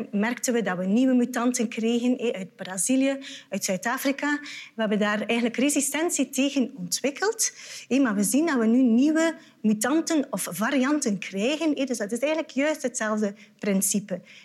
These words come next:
Nieuwe types doorheen de tijd. Met die snelle evoluties ben ik eigenlijk ook dagelijks bezig, eh, in ons labo. Hé, dus in ons labo werken we met een klein modelorganisme. En dat, dat modelorganisme, dat noemt de watervlo.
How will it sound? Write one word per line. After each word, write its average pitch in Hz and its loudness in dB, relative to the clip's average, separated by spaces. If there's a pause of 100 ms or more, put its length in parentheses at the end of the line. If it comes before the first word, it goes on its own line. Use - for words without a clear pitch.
Nieuwe 294 4
types 254 0 (240)
doorheen 185 -2
de 180 -8
tijd. - -10 (520)
Met 247 -2
die 370 2
snelle 294 2
evoluties 240 2
ben 220 -2
ik 214 -4
eigenlijk 214 -2
ook 185 -4
dagelijks 196 -4
bezig, 196 -2
eh, 190 -12 (120)
in 185 -4
ons 185 -2
labo. 190 -8
Hé, 247 0
dus 247 0
in 208 0
ons 214 0
labo 254 2 (400)
werken 262 0
we 226 4
met 208 2
een 196 -4
klein 233 2
modelorganisme. 220 0 (360)
En 214 2
dat, 202 0
dat 202 0
modelorganisme, 226 2
dat 196 -2
noemt 202 0
de 185 -6
watervlo. 180 -8